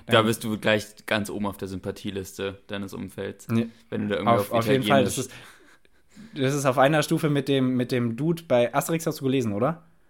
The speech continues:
Speaker 1: Mm, sporadisch.
Speaker 2: Da gab's, da gab's immer einen Dreibeinigen, der hat, also der hatte so ein Holzbein und noch so,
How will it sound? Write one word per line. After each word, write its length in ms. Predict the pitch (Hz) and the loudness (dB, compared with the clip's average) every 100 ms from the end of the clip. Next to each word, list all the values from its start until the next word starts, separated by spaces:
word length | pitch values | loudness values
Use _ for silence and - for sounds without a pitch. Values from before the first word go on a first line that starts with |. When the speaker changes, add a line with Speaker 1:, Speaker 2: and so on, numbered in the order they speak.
| _ _ | _ _
Speaker 1:
Mm, 800 | 104 95 92 92 92 92 90 92 - _ _ _ - - | -8 -6 -6 -6 -6 -6 -6 -8 -12 _ _ _ -20 -20
sporadisch. 540 | - - 101 95 98 127 | -20 -14 -14 -10 -2 2
Speaker 2:
Da 80 | |
gab's, 340 | 123 147 160 - | 6 6 4 0
da 120 | 135 | 4
gab's 240 | 151 165 | 6 4
immer 200 | 165 156 | 4 2
einen 200 | 135 170 | 4 2
Dreibeinigen, 1000 | 170 120 156 131 120 127 127 139 160 165 - | 2 2 4 4 2 2 0 -2 -4 -6 0
der 180 | 123 131 | 2 4
hat, 120 | 127 - - | 0 -2 -4
also 240 | 120 117 | 0 0
der 160 | 107 113 | 2 0
hatte 160 | 120 | 0
so 80 | 117 | 0
ein 120 | 120 | 0
Holzbein 440 | 123 143 - 147 139 | 2 0 2 2 4
und 100 | 131 | 2
noch 160 | 127 | 0
so, 340 | - 127 123 | 0 0 0